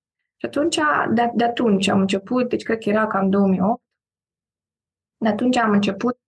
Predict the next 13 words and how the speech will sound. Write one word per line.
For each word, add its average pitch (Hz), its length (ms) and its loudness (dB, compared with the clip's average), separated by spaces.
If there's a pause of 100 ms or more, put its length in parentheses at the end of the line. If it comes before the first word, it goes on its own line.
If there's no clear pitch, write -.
(680)
să 214 720 0 (520)
construiesc. 208 600 -2 (640)
Și 262 540 0
primul 247 420 2
gest 269 300 0
a 269 80 0
fost, 269 420 -2 (200)
ok, 269 220 -2
am 208 240 0
întrebat, 220 580 0
am 214 500 0
întrebat 208 380 0
băieții 196 540 -2